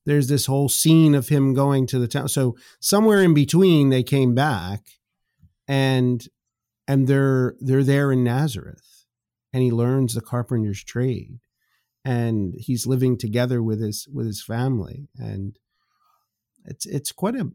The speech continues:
in many, in many ways, a very beautiful image, but also, uh, quite a, a, a strong one of the roles of each of them in that family.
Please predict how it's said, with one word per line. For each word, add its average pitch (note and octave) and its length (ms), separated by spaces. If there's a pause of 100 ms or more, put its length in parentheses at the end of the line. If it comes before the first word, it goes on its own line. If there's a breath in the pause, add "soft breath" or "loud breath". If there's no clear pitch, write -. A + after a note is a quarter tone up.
in C3 260
many, B3+ 220
in G#2+ 140
many F#3 140
ways, G2 240
a G#2+ 40
very A#2+ 220
beautiful A2+ 880
image, B2+ 500
but A2 140
also, A#2+ 480
uh, G2 720
quite C3 220
a, A2 240
a, G2+ 240 (540)
a - 60
strong D#3+ 580
one F#2+ 460
of A2 540 (420)
the A#2+ 180
roles A#2+ 640
of A2+ 140
each A#2+ 220
of A2 140
them G#2 180
in G#2+ 100
that G#2+ 180
family. A#2 520